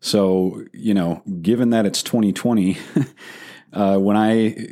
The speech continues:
see I Hate My Cell Phone, one of the first places my mind went was, uh,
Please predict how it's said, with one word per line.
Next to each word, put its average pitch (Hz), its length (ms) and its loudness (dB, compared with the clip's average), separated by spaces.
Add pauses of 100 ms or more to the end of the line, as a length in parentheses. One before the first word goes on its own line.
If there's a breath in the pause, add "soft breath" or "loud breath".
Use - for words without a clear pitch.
(160)
see 107 340 0
I 101 140 2
Hate 101 200 0
My 98 140 4
Cell 117 280 2
Phone, 95 440 0
one 98 140 2
of 95 60 2
the 92 60 -2
first - 280 -2
places 92 340 -2
my 98 220 2
mind 90 340 2
went 90 280 0
was, 87 300 0
uh, 80 320 -2